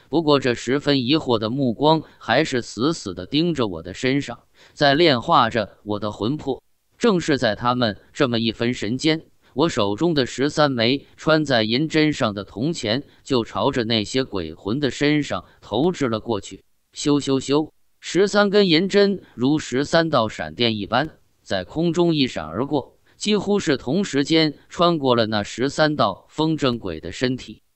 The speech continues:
一时间，整个工地便响起了一阵鬼哭般的声音，而且这些风筝鬼的反应速度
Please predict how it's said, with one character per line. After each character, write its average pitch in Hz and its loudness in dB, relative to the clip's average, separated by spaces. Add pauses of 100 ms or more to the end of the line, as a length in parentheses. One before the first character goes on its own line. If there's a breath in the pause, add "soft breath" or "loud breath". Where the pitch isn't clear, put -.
(240)
一 143 2
时 120 -4
间， 143 2 (220 loud breath)
整 123 2
个 135 0
工 190 0
地 147 0
便 120 2
响 131 0
起 110 -8
了 101 -6
一 165 0
阵 135 0
鬼 82 -8
哭 123 -6
般 120 2
的 101 -6
声 110 -4
音， 123 -4 (420)
而 170 0
且 120 0
这 127 2
些 123 -2
风 160 -2
筝 135 0
鬼 104 -2
的 131 -2
反 82 -8
应 143 0
速 143 -2
度 123 -4